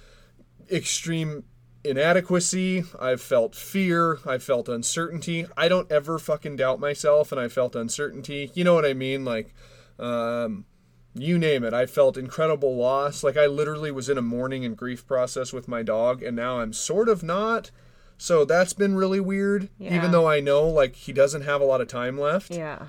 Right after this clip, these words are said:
Speaker 1: Um, like, in, it's just, it's such a weird phase. And somehow,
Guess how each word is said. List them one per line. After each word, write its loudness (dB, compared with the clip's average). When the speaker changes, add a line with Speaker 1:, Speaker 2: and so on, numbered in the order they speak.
Speaker 1:
Um, -6
like, 2
in, -6
it's -8
just, -2
it's -8
such -4
a -2
weird -6
phase. -4
And -6
somehow, -2